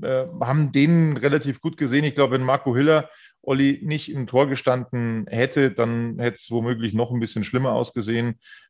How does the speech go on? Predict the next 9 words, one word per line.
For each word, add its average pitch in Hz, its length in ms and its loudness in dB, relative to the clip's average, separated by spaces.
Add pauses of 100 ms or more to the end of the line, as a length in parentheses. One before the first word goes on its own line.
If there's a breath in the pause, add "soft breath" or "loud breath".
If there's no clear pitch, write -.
(100)
ähm, 113 420 -4
für 120 160 -2
den 107 220 0
T 117 100 -2
S 110 140 -4
V 113 100 -2
achtzehnhundertsechzig 107 960 -2
München. 110 380 -4
Deswegen 107 600 -2